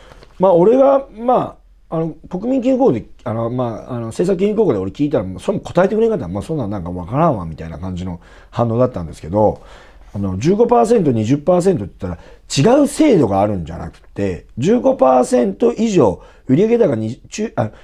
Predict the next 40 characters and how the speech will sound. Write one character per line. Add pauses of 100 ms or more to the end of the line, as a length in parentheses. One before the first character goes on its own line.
(240)
小
規
模
事
業
者
は
十
五
パ
ー
セ
ン
ト
以
上。 (560)
法
人
で
ね。 (580)
で、
中
小
企
業
は
二
十
パ
ー
セ
ン
ト
以
上、
売
上
高
の。 (640)
が、